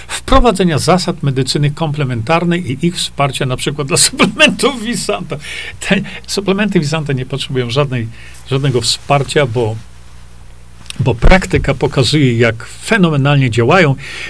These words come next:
Jeden z moich znajomych, oczywiście nie powiem, który lekarz, y, w-, wszedł na spotkanie, dosyć duże, tam też byli lekarze i, i, i wchodząc na s-, to spotkanie powiedział: „Suplementy Visanto działają”.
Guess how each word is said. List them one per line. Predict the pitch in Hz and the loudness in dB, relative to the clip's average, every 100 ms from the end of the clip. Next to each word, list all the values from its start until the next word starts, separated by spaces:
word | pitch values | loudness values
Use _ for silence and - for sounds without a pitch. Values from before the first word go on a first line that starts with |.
| - | 2
Jeden | 143 196 175 147 | 6 8 8 4
z | 131 | 4
moich | 151 226 202 | 6 6 6
znajomych, | 139 139 147 180 139 139 | 4 6 8 8 6 0
oczywiście | - 139 180 - | 0 0 0 0
nie | 131 120 | -2 0
powiem, | 175 151 135 | 0 0 0
który | 110 - 175 170 131 | -2 2 6 8 6
lekarz, | 131 165 - 123 - - - - - - | 6 4 2 -4 -6 -12 -14 -14 -6 2
y, | 127 117 110 - | 4 4 -2 -6
w-, | - 127 | -2 -2
wszedł | 110 - - 180 180 147 | 0 0 4 4 4 2
na | 143 | 2
spotkanie, | - - 143 - - 180 175 143 113 127 180 - - - - | 0 0 -2 0 2 4 6 4 2 2 0 -6 -16 -8 -4
dosyć | 117 123 107 | 0 0 2
duże, | 110 170 131 | 6 6 4
tam | 117 113 | 0 -2
też | 127 113 | 0 0
byli | 120 113 | 0 0
lekarze | 117 110 147 156 156 123 120 | 0 0 2 2 2 2 0
i, | 120 117 - - - - - - | -2 -4 -12 -16 -16 -16 -8 -4
i, | 123 151 | -2 2
i | 147 | 2
wchodząc | - - 208 196 185 165 | 4 6 8 8 6 4
na | |
s-, | - - - - | 0 -4 -14 -8
to | 135 | -4
spotkanie | - 127 - 147 139 131 | -4 -4 -4 0 2 2
powiedział: | 123 113 110 | 0 -2 -2
„Suplementy | 95 190 190 151 190 208 151 | -2 0 0 0 -2 -4 -6
Visanto | 113 - 139 143 127 | -6 -4 -4 -4 -6
działają”. | 98 117 139 143 147 139 127 92 | -2 2 4 6 6 6 4 0